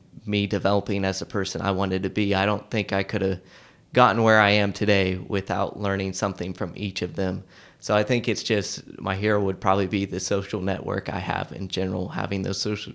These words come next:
social supports, people that you can learn from, but also, uh, you know, you learn from being a mentor as well. And you might not realize you're being a mentor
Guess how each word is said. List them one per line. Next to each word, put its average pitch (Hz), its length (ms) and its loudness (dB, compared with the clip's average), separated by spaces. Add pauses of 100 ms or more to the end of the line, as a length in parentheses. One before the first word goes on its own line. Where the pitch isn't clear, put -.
social 107 400 2
supports, 104 580 -2
people 107 360 -2
that 95 220 0
you 104 140 -4
can 95 400 -4 (580)
learn 120 300 6
from, 110 380 4
but 104 180 4
also, 104 800 4 (280)
uh, 104 280 -2 (260)
you 107 100 -2
know, 104 120 4
you 107 180 2
learn 110 180 4
from 113 200 0
being 110 180 2
a 98 60 4
mentor 107 500 2
as 98 140 0
well. 107 280 6
And 98 160 2
you 104 80 0
might 107 200 2
not 101 180 4
realize 107 380 6
you're 101 80 2
being 107 260 4
a 107 40 6
mentor 123 580 0